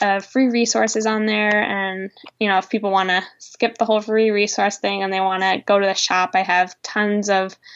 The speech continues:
you know, work, I have workflow checklists for portrait photographers and wedding photographers, and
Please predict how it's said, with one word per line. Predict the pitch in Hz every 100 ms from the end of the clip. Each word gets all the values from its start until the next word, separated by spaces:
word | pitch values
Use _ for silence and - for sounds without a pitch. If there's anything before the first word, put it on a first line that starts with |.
| - - - _
you | 220
know, | 185
work, | 185 214 226 -
I | 214
have | 202 202
workflow | 226 226 220 208
checklists | 202 - 196 -
for | 190 185 185 -
portrait | 240 226 226
photographers | 214 214 190 196 190 190 196
and | 190
wedding | 185 185
photographers, | 190 196 190 185 185 185 185 185 190
and | 180 180